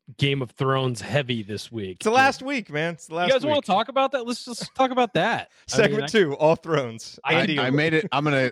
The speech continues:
Speaker 3: just, <laughs> I'm gonna zone out then. I made it clear a couple weeks ago that I've never watched one episode and know
Speaker 1: So
Speaker 3: really nothing that anyone's talking about.
Speaker 1: so,
Speaker 3: So
Speaker 1: Jared, if
Speaker 3: that'll
Speaker 1: you
Speaker 3: be
Speaker 1: could
Speaker 3: riveting.
Speaker 1: take,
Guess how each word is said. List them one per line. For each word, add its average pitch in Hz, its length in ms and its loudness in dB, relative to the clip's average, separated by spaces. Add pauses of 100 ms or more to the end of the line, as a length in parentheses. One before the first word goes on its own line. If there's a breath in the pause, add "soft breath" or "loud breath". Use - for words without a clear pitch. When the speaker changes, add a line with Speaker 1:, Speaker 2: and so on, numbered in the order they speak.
(120)
Speaker 3:
just, 120 340 -2
<laughs> - 280 -2
I'm 120 120 2
gonna 117 160 2
zone 110 300 4
out 107 200 0
then. 87 200 -2
I 92 100 0
made 123 180 4
it 123 100 -2
clear 143 200 4
a 131 40 0
couple 120 200 0
weeks 117 220 0
ago 101 180 2
that 98 140 0
I've 95 180 0
never 107 200 2
watched 104 220 0
one 104 160 2
episode 98 420 0
and 92 160 0
know 98 160 2
Speaker 1:
So 95 60 0
Speaker 3:
really 107 200 6
nothing 101 400 0
that 98 100 0
anyone's 95 340 0
talking 87 260 0
about. 80 200 -2
Speaker 1:
so, 226 80 0
Speaker 3:
So 85 180 -4
Speaker 1:
Jared, 190 440 0
if - 60 -10
Speaker 3:
that'll 135 180 4
Speaker 1:
you 131 80 4
Speaker 3:
be 120 60 2
Speaker 1:
could 110 60 0
Speaker 3:
riveting. 120 380 2
Speaker 1:
take, 101 60 -8